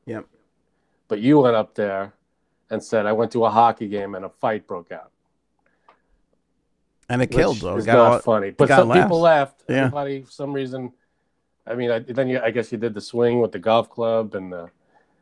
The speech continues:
Speaker 2: you, you, you, you nailed it. It was incorrect, but you nailed it.
Speaker 1: By the way, with apologies to Milton Berle, because we, we took, I think you helped me. We took jokes out of his book.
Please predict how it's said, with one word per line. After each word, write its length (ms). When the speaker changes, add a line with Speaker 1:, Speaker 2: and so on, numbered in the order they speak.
Speaker 2:
you, 540
you, 220
you, 300
you 160
nailed 320
it. 180
It 180
was 200
incorrect, 640
but 120
you 60
nailed 320
it. 240
Speaker 1:
By 220
the 100
way, 540
with 220
apologies 580
to 120
Milton 360
Berle, 480
because 800
we, 320
we 180
took, 420
I 120
think 200
you 120
helped 280
me. 280
We 220
took 380
jokes 340
out 160
of 80
his 140
book. 400